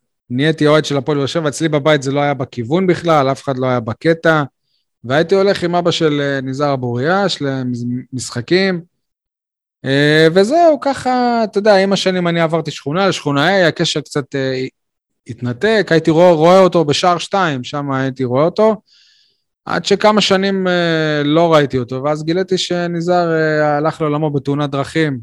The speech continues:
בדרך לחתונה משפחתית, לא יודע, בערך בגיל שמונה עשרה, משהו כזה, אל תתפסו אותי בזה, ואני יכול להגיד לכם שכשהפועל באר שבע זכתה באליפות הראשונה בעידן של, אה, ב-,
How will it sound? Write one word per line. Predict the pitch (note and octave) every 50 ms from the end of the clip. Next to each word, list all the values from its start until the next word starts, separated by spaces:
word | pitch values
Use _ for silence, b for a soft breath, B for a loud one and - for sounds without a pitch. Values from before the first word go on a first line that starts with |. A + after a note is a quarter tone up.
| A2 A#2
בדרך | - A#2+ B2 C3+ C3+ - -
לחתונה | B2+ - B2+ - - C3+ C#3+ C#3
משפחתית, | C#3 C3+ - - - B2 - - - F3+ G3 F#3+ F3 - - _ _ _ _ _ _ _ _ _ _ _ _ _ _ -
לא | C#3 C#3
יודע, | C3 B2
בערך | A2+ A#2+ C3 C3 -
בגיל | - B2 A2+ B2 A#2+
שמונה | - - - A2+ A2+ A#2+ C#3 D#3
עשרה, | E3 D#3 D#3 - - D3 C#3 C3+ B2+ A#2+
משהו | A#2 B2 C3 A#2+ - A#2 A2
כזה, | - A2 A2+ C3 C#3
אל | B2+ A#2 A2+ _ _
תתפסו | _ - - G#2+ - - B2+
אותי | A2+ B2 A2+
בזה, | A2+ A2+ A2 A2 A2+ A#2+ D3+ F3 G3 G3+ - b b b b b b b b -
ואני | A#2+ B2 C3+
יכול | - G3+ G#3
להגיד | A3 G#3+ G3+ G#3+ A3
לכם | G#3+ G3+ - G3 F3+
שכשהפועל | - - D3 - - C#3+ - F#3 F3+
באר | F3 F3+
שבע | D#3 F3 E3+ D#3 C#3+
זכתה | C3 B2+ A#2+ - - E3 D#3+
באליפות | D3+ D#3 C#3+ C#3 C3 B2+ - - _ _ _ - C3+ B2+ A#2+ A#2 - - - F3 E3+ D#3
הראשונה | C#3 C3 A#2 - - B2 C3+ D3+ D3+
בעידן | C#3 C3+ B2+ B2 B2 B2 B2+ D3 D3 C#3+
של, | - - C3 B2 A#2+ A#2+
אה, | A#2 A2+ A2+ A2 A2 A2 G#2+ A2 A2 G#2+
ב-, | G#2+ G#2+ G#2+ G#2+ G#2+ A2